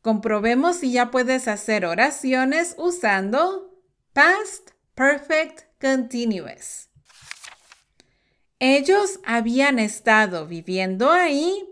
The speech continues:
por mucho tiempo. Di esa oración en inglés en voz alta.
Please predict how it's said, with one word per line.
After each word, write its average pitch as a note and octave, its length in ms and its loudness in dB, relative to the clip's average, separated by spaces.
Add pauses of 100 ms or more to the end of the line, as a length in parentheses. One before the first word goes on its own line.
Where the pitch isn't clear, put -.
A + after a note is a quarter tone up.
por D#3 200 -8
mucho B3 680 0
tiempo. G#3+ 760 -2 (720)
Di C#4+ 320 2
esa C#4+ 400 2
oración G3 720 0
en G3 220 -4
inglés E4 680 0
en A3+ 280 0
voz A#3+ 440 0
alta. G3+ 640 -2